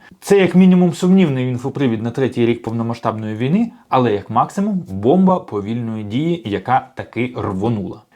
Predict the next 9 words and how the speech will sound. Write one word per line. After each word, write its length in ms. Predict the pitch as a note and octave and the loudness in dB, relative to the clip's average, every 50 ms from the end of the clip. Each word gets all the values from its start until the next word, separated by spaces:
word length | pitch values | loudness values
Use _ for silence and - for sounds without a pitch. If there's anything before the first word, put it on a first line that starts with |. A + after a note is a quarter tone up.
| _ - | _ -2
Після 260 | - - F#3 - C#3 - | 0 0 2 2 0 -2
концерту 640 | - C3 A#2 - - G#3 A3+ - - A3+ F#3+ - - | 0 -4 -2 0 2 0 2 2 0 -2 -2 -2 -8
сто 260 | - - - D#3 D3 | -18 -6 -2 -2 0
дев'ять 400 | A#2 A2+ D#3+ F3+ F3+ F3+ D3+ G#2+ | 0 2 0 2 2 2 0 -2
зафіксованих 680 | A2 A2+ - - F#2+ - - E3 E3 E3+ D#3+ C#3+ A#2+ | -4 -8 -10 -12 -16 -6 -4 -2 -2 -2 -4 -6 -10
правопорушень, 720 | - - - B2 C3+ C#3 C3+ - C3 A#2 G2+ F#2+ - A2 - - | -10 -4 -4 -2 -2 -2 -6 -6 -6 -8 -8 -8 -12 -18 -20 -16
у 100 | - G#2+ | -16 -10
тому 280 | - D3+ E3 F#3 F3+ E3+ | -4 -2 0 0 0 -2
числі 440 | - - - - C3+ C3+ C#4 - | -2 -8 -12 -8 -6 -4 -4 -6